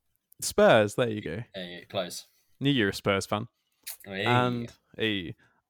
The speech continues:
Speaker 1: And, yeah, it just ended up with the horse kind of just a bit angry. Her very upset. She, she, like, in fairness, completely fucked her in the, in the medal race there.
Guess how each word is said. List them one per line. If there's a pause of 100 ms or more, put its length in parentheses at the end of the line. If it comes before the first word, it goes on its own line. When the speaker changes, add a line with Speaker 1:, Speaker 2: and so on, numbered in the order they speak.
Speaker 1:
And,
yeah,
it
just
ended
up
with
the
horse (720)
kind
of
just (240)
a
bit (320)
angry. (220)
Her
very
upset.
She,
she, (120)
like,
in
fairness, (100)
completely
fucked
her
in
the,
in
the
medal
race
there.